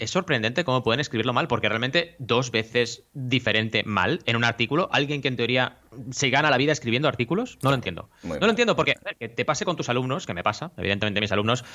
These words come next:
Speaker 1: yo es-, mira que les digo, "Escribidlo bien, escribidlo bien", y me llegan los dosieres con la palabra mal escrita, pero alguna vez, pero dices, "Bueno,
Speaker 2: Fallo
Speaker 1: oye".
Speaker 2: septembrino, diría Massons.
Speaker 1: Claro,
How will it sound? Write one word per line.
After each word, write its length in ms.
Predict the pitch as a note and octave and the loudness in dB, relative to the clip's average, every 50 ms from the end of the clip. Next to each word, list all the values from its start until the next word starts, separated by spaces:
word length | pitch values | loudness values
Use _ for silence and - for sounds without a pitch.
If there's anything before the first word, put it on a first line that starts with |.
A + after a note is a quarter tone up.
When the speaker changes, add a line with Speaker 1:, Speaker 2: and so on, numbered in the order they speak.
| - - - - | -18 -18 -14 -8
Speaker 1:
yo 160 | - - A#2+ A#2+ | -4 0 0 0
es-, 120 | A#2 - | 0 -2
mira 180 | A#2+ G2 G#2+ G#2+ | -2 0 2 4
que 80 | A#2+ | 4
les 120 | B2+ A2+ G#2+ | 2 2 2
digo, 200 | A2 A2 G#2+ F#2+ | 2 2 2 0
"Escribidlo 380 | - - G#2 G2 G#2 C3+ C#3 | 0 0 -2 0 2 2 2
bien, 160 | B2+ A#2+ A2+ | 2 2 2
escribidlo 260 | G#2 - G2+ G#2 A#2+ B2 | 0 -2 -2 -2 0 0
bien", 140 | A#2 A#2 - | -2 -2 -4
y 60 | G#2+ | -10
me 100 | G2+ F#2 | -10 -8
llegan 240 | E2+ F2+ F#2+ G#2 G#2 | -4 -2 0 0 0
los 140 | G#2+ A2 A2 | 0 0 -2
dosieres 460 | - A2+ - - A2 A2 C3+ C#3+ - | -4 -6 -2 0 0 0 0 -2 -4
con 260 | - F#2 F2+ F2 F2+ | -6 -6 -6 -6 -4
la 220 | F2 F2+ F2+ F2+ - | -4 -2 0 0 2
palabra 260 | F2+ F#2 G2 G#2 G#2+ | 2 2 2 2 0
mal 80 | G#2+ A2 | 0 0
escrita, 380 | A2 - - C3 - F#2 - | -2 -2 -2 -2 -2 -2 -2
pero 160 | - F#2 F2+ - - | -2 -4 -6 -4 -4
alguna 260 | G2 F#2+ F#2+ A#2 A#2 | -2 -2 0 0 2
vez, 220 | C#3+ C#3+ A2+ - - - - - _ _ _ | 2 0 0 -2 -6 -20 -20 -20 _ _ _
pero 160 | - A#2 G#2+ G#2+ | -4 0 2 2
dices, 240 | G#2+ G2+ G#2 F#2+ | 2 0 -2 -2
"Bueno, 200 | F#2+ G#2 D3 D3 | 2 4 6 6
Speaker 2:
Fallo 20 | F3+ | 6
Speaker 1:
oye". 140 | - - A2+ | 6 6 6
Speaker 2:
septembrino, 600 | - - C#3+ C3+ C3 D3 C#3+ B2+ A2+ F#2+ D#2+ - - | 6 4 4 6 6 4 4 4 2 0 -2 -6 -8
diría 260 | - F#2+ G2 G2 F#2 | -4 -2 0 0 0
Massons. 300 | F#2 F2+ F2+ - E2+ E2 | -2 -2 -4 -4 -4 -2
Speaker 1:
Claro, 240 | - F#3+ F3 C#3 B2 | 2 2 2 2 2